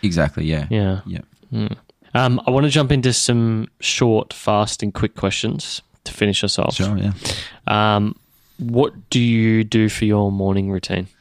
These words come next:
Speaker 1: My morning routine has, um, just recently kind of changed. I've put a lot of focus into it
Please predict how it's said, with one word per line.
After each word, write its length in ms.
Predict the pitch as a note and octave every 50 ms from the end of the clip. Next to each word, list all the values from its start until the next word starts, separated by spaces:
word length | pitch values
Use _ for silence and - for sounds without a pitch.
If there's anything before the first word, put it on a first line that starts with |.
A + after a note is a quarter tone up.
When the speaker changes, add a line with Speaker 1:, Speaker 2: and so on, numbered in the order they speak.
| _ _ _ _ -
Speaker 1:
My 80 | A2+
morning 280 | G#2+ A2 B2+ C3+ D3 D3+
routine 540 | C#3+ B2 A#2 - A2+ A#2 B2+ B2 A#2+ A#2 A2
has, 280 | G#2+ G2+ G2 F#2 F#2
um, 240 | G2+ G2 F#2+ G2 F#2+
just 500 | F2+ - G#2 G2 - - - - - - _ _ _ _ _ _ _ _ -
recently 580 | F#2 G#2 A2 G#2+ - A2 G2+ G2 F2 F2 E2 D2+ -
kind 180 | - F#2+ F2+ F2+
of 100 | F2 E2
changed. 300 | - F2+ F2 F#2+ F#2 G2
I've 240 | F#2+ G2 G2 F#2+ -
put 120 | - G2+
a 20 | F#2+
lot 120 | G2 F#2+
of 80 | F2+ E2+
focus 420 | - F#2 F2 F#2 F2+ G2+ - -
into 320 | F#2+ F2+ E2+ - F#2 F2+ F2+
it 180 | E2+ - -